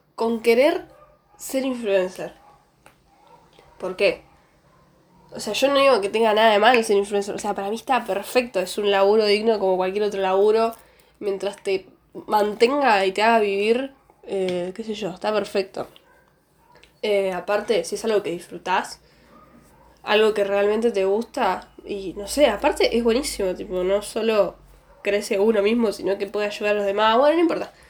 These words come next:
O sea, la gente vive asociando el contenido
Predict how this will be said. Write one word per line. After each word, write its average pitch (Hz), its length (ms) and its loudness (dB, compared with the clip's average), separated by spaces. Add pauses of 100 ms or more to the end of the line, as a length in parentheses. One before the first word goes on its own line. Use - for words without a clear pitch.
(680)
O 226 120 -8
sea, 220 480 0 (1120)
la 247 140 -4
gente 403 260 4
vive 277 180 4
asociando 247 500 0
el 226 140 0
contenido 214 1000 0